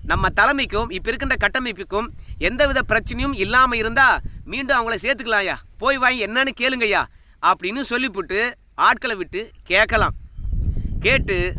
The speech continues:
சாதகமா இருந்தா அவங்கள சேர்த்துக்கொள்வதே தப்பு கிடையாது. அப்பதான் வருகின்ற நாடாளுமன்ற தேர்தலில் வெற்றி பெற முடியும், எதிரிய துரத்த முடியும், வளரும் கட்சிகளை மட்டுப்படுத்த முடியும்.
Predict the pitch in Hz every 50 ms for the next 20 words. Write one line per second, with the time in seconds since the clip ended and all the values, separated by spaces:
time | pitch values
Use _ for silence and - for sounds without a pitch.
0 | - - 165 185 226 - 262 247 240 262 269 269 233 220 202 180 180 185 196 -
1 | - 160 165 165 156 - 233 262 202 254 196 220 202 185 180 233 - 294 285 285
2 | - 233 208 202 175 - - - 151 165 - - 202 175 165 190 226 254 262 170
3 | 170 185 180 170 165 156 147 170 208 226 247 247 226 214 202 180 165 - 185 180
4 | 156 160 180 214 208 175 180 - 233 220 165 185 202 202 185 175 175 170 160 185
5 | 214 196 143 113 - _ _ _ _ _ _ _ - 147 190 233 262 247 302 302
6 | 285 262 220 190 175 170 175 196 - - _ _ - _ - 190 220 262 - -
7 | 269 240 214 202 190 180 180 220 240 208 160 120 - _ _ _ _ - - -
8 | 147 185 240 285 285 294 277 - 240 240 220 - 277 247 240 202 180 170 180 208
9 | - 170 175 196 - - 285 208 254 214 190 226 202 180 180 202 202 208 196 208
10 | 233 214 160